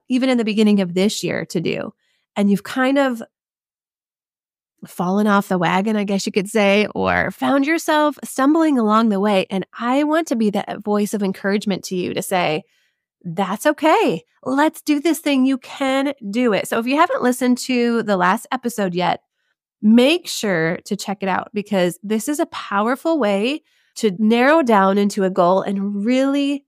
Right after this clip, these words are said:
make it happen. That powerful goal for the year. And I know that you can do it. But I also want to bring up that fact of what happens then when life throws you a curveball.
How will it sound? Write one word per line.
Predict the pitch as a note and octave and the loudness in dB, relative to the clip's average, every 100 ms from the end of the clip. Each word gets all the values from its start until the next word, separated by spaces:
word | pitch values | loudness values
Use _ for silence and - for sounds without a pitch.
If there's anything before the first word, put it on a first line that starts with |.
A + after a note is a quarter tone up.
| _ | _
make | G3 G3 F#3+ F#3+ | -2 0 0 0
it | G3+ G3 | -2 -2
happen. | - - F#3+ F3 E3 D3+ F3+ - _ _ | -6 -8 -4 -4 -4 -6 -8 -12 _ _
That | - G#3 - | -6 -6 -6
powerful | - A3+ A#3+ B3+ C4+ D4 D4 C#4+ _ F#3+ | -4 2 2 2 0 0 0 -2 _ 0
goal | G3 E3+ D#3+ D#3+ - _ _ | 2 2 0 -4 -10 _ _
for | G3 | -4
the | F#3 | -2
year. | F3+ - D#2 - | -2 -4 -8 -4
And | G#3 | 0
I | G3+ | 2
know | G3 F#3 | 4 2
that | E3+ | -2
you | F#3 | -4
can | F3+ | -6
do | F3 D#3+ | -4 -6
it. | - _ _ _ _ _ _ A3 | -8 _ _ _ _ _ _ 0
But | C#4 | 4
I | D4+ | 6
also | G4+ A#4+ A#4 | 4 0 0
want | C4 | 2
to | G3+ | 2
bring | G#3 G3 | 2 4
up | G3 F#3+ | 4 2
that | F#3+ F3 | -2 -4
fact | - G#3 E3 - | -4 -4 -4 -6
of | - G3+ | -6 -4
what | G#3+ A3 D4 | -2 0 0
happens | C4+ G#3+ B3 C4 D3+ A#2+ D#3+ | 0 -2 0 0 -2 -2 -6
then | - C3+ - - - _ _ _ _ | -4 -4 -4 -12 -16 _ _ _ _
when | A3+ A3+ | -2 2
life | A#3+ B3 | 0 0
throws | B3 B3 | -2 0
you | A#3+ | 0
a | G#3+ | 0
curveball. | A3 C4 - - | -4 -4 -6 -8